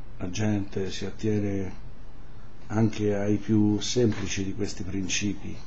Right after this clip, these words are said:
quali il rispetto, la comprensione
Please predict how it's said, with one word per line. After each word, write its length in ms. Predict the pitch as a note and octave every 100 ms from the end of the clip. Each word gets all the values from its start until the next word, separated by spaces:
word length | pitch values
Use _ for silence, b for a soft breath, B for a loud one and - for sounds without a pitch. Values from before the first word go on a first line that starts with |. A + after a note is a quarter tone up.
| - - - B B B B -
quali 260 | G2+ G2+ G2+
il 140 | G2
rispetto, 1000 | G2 G#2 - A2+ G#2+ - - - - - - B B B B B B B - -
la 120 | G#2
comprensione 1000 | G#2 G2 G2+ G#2 G2 A2 A2+ G#2 F#2